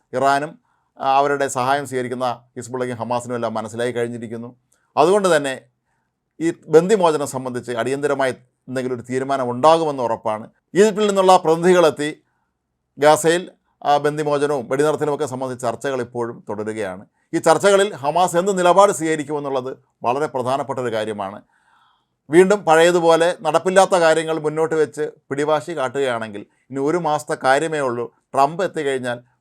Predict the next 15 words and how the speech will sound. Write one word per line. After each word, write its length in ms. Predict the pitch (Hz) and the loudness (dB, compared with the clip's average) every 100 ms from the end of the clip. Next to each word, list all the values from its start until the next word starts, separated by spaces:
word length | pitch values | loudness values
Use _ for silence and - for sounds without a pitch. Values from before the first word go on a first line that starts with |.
| - | -10
പിന്നെ 180 | 135 147 | -6 -4
ഇക്കാര്യത്തിൽ 400 | 131 147 135 143 | -2 0 0 -2
എല്ലാം 220 | 135 151 | 0 0
ഒരു 100 | 139 | 0
നടപടി 380 | 131 127 143 156 | 0 0 0 0
ഉണ്ടാകും 520 | 143 139 147 143 143 - | 0 2 2 2 -2 -8
എന്ന് 260 | 120 127 - _ 104 | -8 -10 -16 _ -4
ഹമാസിനും 460 | 120 127 131 120 | 0 -2 -2 -6
അറിയാം. 240 | 104 101 - _ _ | -6 -8 -14 _ _
അതുകൊണ്ട് 420 | 143 202 226 190 | 4 6 6 4
തന്നെ 160 | 156 135 120 _ _ _ _ _ _ 143 | 2 -2 -8 _ _ _ _ _ _ -6
ഹിസ്ബുള്ളയുമായി 560 | 139 185 202 190 185 | 0 6 8 8 4
വെടിനിർത്തൽ 540 | 170 165 160 143 156 151 - | 4 2 0 -2 -4 -6 -12
ഉണ്ടായതുപോലെ 640 | 139 135 139 131 120 117 107 95 | -2 2 4 2 0 -2 -2 -4
തന്നെ 200 | 98 | -8